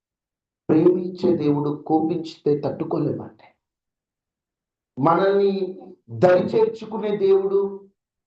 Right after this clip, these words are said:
దారి చూపే దేవుడు, మన పక్క నిలబడి మన భుజం తట్టే దేవుడే మనకు శత్రువు అయితే మనం భరించలేము. నేను ఒకే ఒక మాట ఎప్పుడు ప్రేయర్ చేసుకుంటాను, "దేవా,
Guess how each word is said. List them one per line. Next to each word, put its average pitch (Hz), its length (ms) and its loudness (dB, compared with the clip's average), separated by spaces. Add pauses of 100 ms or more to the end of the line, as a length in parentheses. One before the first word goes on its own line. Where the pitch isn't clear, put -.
(120)
దారి 196 280 0
చూపే 214 440 -6
దేవుడు, 190 580 -6 (500)
మన 190 300 -6
పక్క 196 240 -2
నిలబడి 220 720 0 (360)
మన 202 340 0
భుజం 269 380 -4
తట్టే 233 320 -4
దేవుడే 202 380 -2
మనకు 185 300 -2
శత్రువు 196 480 -2
అయితే 175 220 0
మనం 151 360 -8
భరించలేము. 156 680 -6 (600)
నేను 139 140 -4
ఒకే 208 360 -4
ఒక 202 220 -10
మాట 156 280 -10
ఎప్పుడు 165 280 -4
ప్రేయర్ 143 460 0
చేసుకుంటాను, 110 720 -4 (320)
"దేవా, 156 580 4